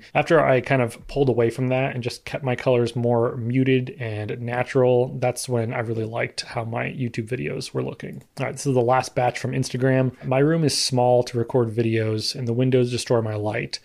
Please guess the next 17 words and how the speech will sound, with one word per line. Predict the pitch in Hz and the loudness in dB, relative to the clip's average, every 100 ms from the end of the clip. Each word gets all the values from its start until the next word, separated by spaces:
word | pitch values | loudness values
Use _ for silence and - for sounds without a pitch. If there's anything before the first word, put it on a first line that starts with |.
| - | -4
What | - | -2
can | - | 4
I | 131 | 4
do?" | 113 127 135 - _ | 4 2 0 -8 _
If | 135 | 2
you | 147 | 4
have | 160 | 4
a | |
really | 170 131 139 | 6 6 6
small | 139 - 127 123 | 4 0 2 4
room, | 113 117 123 | 4 4 4
I | 127 | 2
would | 120 123 | 2 2
say | 151 | 0
try | 135 - 131 123 123 | 0 0 2 2 0
to | - 131 120 117 - - _ | 0 2 2 0 -2 -20 _
either | 135 127 | 2 2